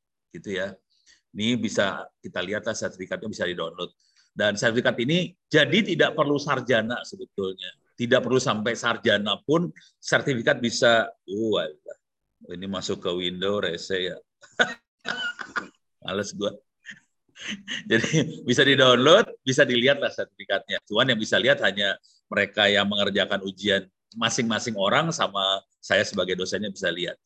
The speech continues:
Nah, dengan berbekal sertifikat itu, seseorang bisa, eh, menaikkan ratingnya di tempat kerja, bahkan bisa dipakai buat ngelamar pekerjaan.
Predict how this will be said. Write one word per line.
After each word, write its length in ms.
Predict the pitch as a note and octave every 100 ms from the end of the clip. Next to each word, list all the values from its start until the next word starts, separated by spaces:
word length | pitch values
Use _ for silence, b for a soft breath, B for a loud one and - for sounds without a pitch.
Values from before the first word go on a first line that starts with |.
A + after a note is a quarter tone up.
| B B
Nah, 320 | A2 A2 F2+ -
dengan 320 | A#2 C#3 G3 F3+
berbekal 440 | D#3+ D3+ - C#3+
sertifikat 480 | D#3+ C3 C#3+ C3 B2
itu, 480 | B3 G3 A#2 G2 G2+ _ B B -
seseorang 800 | B2+ A#2 B2+ G#2+ A#2 C#3+ D#3+ C#3+
bisa, 520 | A2+ - - D3 C#3 - -
eh, 1080 | A#2+ A#2 A2+ A2 G#2+ G#2+ G#2+ G#2 G2 G2 G2
menaikkan 560 | A#2 A#2+ A2 A2 A#2 G#2+
ratingnya 720 | A2+ G#2+ - A2 A2 A2 A2
di 520 | G#2+ G#2 G2+ G2 F#2+ F#2+
tempat 320 | G2 F#2+ -
kerja, 640 | E3+ E3+ C#3 A2 G#2+ G#2+ - b b -
bahkan 480 | G2+ G2 C3 C3+
bisa 240 | A#2 - A#2+
dipakai 400 | G#2+ G#2 B2 A#2+
buat 240 | A2 G2
ngelamar 320 | G#2 G2 G2+
pekerjaan. 640 | - - G2 G2 F2+ F2+